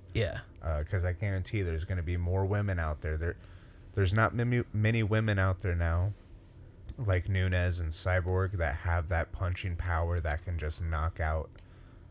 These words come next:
Speaker 2: uh, anyone in their division. But they're definitely out there,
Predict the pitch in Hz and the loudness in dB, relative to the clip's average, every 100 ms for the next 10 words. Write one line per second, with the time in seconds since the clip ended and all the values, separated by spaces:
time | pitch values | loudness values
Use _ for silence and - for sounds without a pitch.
0 | - 78 71 67 95 92 87 85 82 78 | -8 -2 -2 -2 0 0 2 2 0 0
1 | 80 78 71 80 82 87 90 - - - | 0 0 0 -2 0 -2 -2 -4 -18 -20
2 | - - - - - - - - 90 - | -20 -20 -20 -20 -20 -18 -18 -2 0 2
3 | 90 85 90 - 107 98 - 85 82 87 | 0 4 2 2 0 0 0 2 2 2
4 | - 71 64 - | 0 -4 -2 -4